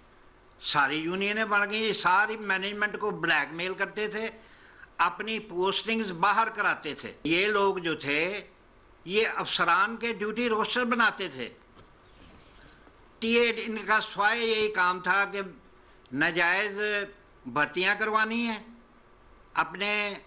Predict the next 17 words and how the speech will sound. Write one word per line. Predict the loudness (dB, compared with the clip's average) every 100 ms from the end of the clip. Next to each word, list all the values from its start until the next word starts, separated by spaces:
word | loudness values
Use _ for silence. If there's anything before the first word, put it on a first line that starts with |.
| -12
रिश्तेदारों | -4 -4 -2 0 2 2 2
को | -2 -2
भर्ती | -4 -2 -2
करवाना | 0 2 2 2
है। | 0 -2 -10
एक | -2 0 0 0
एक | -4 -2
family | -2 0 -2
में | -4 -2
से | -2
सात | 0 2 4 4
सात | 2 2 2
बंदे | 0 -6 -2 0 -2 -6 -4
पीआईए | 2 2 2 0
में | -4 -8
थे। | -12 -14 -20 -20 -18 -20 -20 -20 -20 -20 -20 -14 -12 -12 -16 -18 -12 0 0 0 -8 -16 -20 -20 -4
मैं | -2